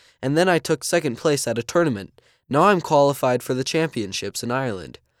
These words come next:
I make sure I don't have any competitions on Sunday, and if I have one,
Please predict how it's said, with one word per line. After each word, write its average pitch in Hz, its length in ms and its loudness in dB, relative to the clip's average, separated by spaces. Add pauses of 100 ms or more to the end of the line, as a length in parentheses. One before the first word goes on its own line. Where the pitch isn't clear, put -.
(300)
I 135 80 0
make 190 200 2
sure 170 220 4
I 143 80 4
don't 147 240 0
have 143 180 -2
any 139 200 0
competitions 143 760 -4
on 104 140 -8
Sunday, 101 440 -4 (260)
and 123 100 0
if 185 160 2
I 123 120 2
have 104 260 -8
one, 107 180 -8